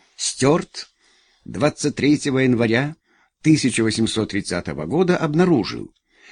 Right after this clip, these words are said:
что справа с севера в эту реку впадает та самая река Дарлинг, до которой он добрался в прошлом году. И, к величайшему его удивлению, вода в Дарлинге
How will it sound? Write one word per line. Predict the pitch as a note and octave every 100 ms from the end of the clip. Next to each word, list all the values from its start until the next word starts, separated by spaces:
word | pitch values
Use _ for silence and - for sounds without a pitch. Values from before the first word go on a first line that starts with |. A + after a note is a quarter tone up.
| -
что | - - B2+
справа | B2 - - D3+ A3+ G3+ D3+
с | -
севера | - D#3 C#3 D#2+ B1+ A1 - _ _ _ -
в | G2+
эту | F#3 - A#2+
реку | F#2+ F#2+ F#2+ - C3 D3 _ -
впадает | - A#2 D3 E3 D3 - -
та | G3+
самая | F3+ - F3 F3 E3 D#3
река | D3 D#3 D3
Дарлинг, | A2 D#3 E3 C3+ E2 C2+ - - - _ - - -
до | E2 A2
которой | B2+ B2 G3 F3+ A#2
он | - C#3+ D3
добрался | C#3+ D3 D#3 - D3
в |
прошлом | - D#3 C#3+ - G#2+
году. | F#2 E2+ C2 G#1+ - _ _ - - -
И, | F3
к | E3+
величайшему | E3+ E3 E3+ - G3+ D3+ - G#2 G2+
его | G#2 A2+ C3+ A#2
удивлению, | F#2+ F#2 E2+ A#1 F2+ F3+ E3+ G2+ B1+ G#1+ G#1+ _ - - -
вода | G2 D3 D3+ D3 A2
в | E2+ G#2
Дарлинге | C3 A2+ G#2 A#2 C3 C#3+ F3+ A3+